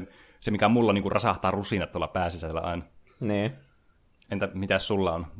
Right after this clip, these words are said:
Speaker 1: tähän filosofisiin kysymyksiin vastauksia?
Speaker 2: Se oli kyllä tosi filosofinen kysymys. No kai se on niinku, ö, tyttökaveri ja muut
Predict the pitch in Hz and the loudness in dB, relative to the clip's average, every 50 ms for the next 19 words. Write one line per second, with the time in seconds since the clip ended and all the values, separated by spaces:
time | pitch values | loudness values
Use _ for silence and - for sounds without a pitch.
0 | 90 - - 92 90 - 101 98 95 90 92 80 87 85 90 90 101 95 104 98 | -14 -8 -6 -6 -4 0 0 0 0 0 -2 -4 -4 -4 -4 -4 -2 -2 -2 -2
1 | 85 - - 95 82 85 92 - - 87 82 - - - 110 107 107 95 107 98 | -2 -2 -4 -2 -2 -2 -4 -2 -4 -4 -4 -4 0 2 4 4 4 4 4 4
2 | 101 95 104 101 - 104 101 - 113 104 107 107 104 - 110 117 113 113 117 117 | 4 4 2 2 2 0 0 0 2 4 4 4 4 2 0 -2 -2 -2 -4 -4
3 | 110 - 123 120 120 131 - - - _ _ _ _ _ _ _ _ 131 135 139 | -4 -4 -4 -4 -6 -8 -10 -14 -20 _ _ _ _ _ _ _ _ 4 6 6
4 | 139 131 127 - 123 104 98 - 139 143 135 135 131 123 120 - 123 117 117 - | 6 6 4 2 2 2 4 4 6 6 8 6 6 6 6 6 6 6 4 2
5 | - _ _ _ _ _ _ _ - 101 101 104 101 113 107 - - - 110 107 | -8 _ _ _ _ _ _ _ 4 4 4 6 6 6 4 6 6 6 8 8
6 | 117 107 104 107 104 107 104 104 104 101 98 98 - - - - - 110 107 104 | 8 8 10 10 10 10 10 10 8 8 6 6 4 -2 -10 -12 -2 2 6 6
7 | 107 107 - | 6 4 2